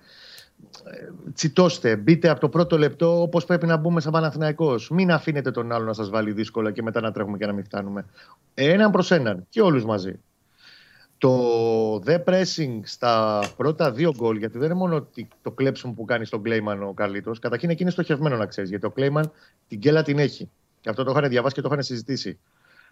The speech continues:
πριν το μάτς, τεχνικό team και ποδοσφαιριστές. Υπενθυμίζω ότι ο Κλέιμαν στη, στο μάτς με τη Λαμία στην πρεμιέρα στο δύο ένα που κέρδισε ο Βόλος, πάλι είχε πουλήσει εύκολα την μπάλα και είχε μειώσει η Λαμία,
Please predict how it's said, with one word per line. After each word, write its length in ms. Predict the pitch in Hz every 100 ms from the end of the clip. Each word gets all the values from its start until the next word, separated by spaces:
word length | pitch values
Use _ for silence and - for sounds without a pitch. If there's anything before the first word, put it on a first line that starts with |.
| _
πριν 160 | - 135
το 120 | 131
μάτς, 560 | 113 113 104 - - _ _ _ _ _
τεχνικό 340 | - 123 117 120
team 220 | 123 113
και 100 | 104
ποδοσφαιριστές. 800 | 107 101 104 92 113 135 - _ -
Υπενθυμίζω 500 | - 113 113 131 147
ότι 140 | 147
ο 60 | 123
Κλέιμαν 400 | 135 151 151 139
στη, 360 | - 123 117
στο 120 | 110
μάτς 160 | 120 131
με 80 | 147
τη 80 | 139
Λαμία 280 | 120 139
στην 140 | 135 123
πρεμιέρα 360 | 120 117 139
στο 140 | 131 117
δύο 160 | 123
ένα 120 | 131 127
που 60 |
κέρδισε 220 | 131 120
ο 60 | 113
Βόλος, 400 | 110 117 160 160 _ - - -
πάλι 180 | 160 165
είχε 160 | 156
πουλήσει 440 | 143 135 139 123 139
εύκολα 280 | 135 131 117
την 100 | 107
μπάλα 440 | 123 135 175 220
και 100 | -
είχε 120 | 151 165
μειώσει 280 | 165 -
η 40 | 156
Λαμία, 380 | 147 131 95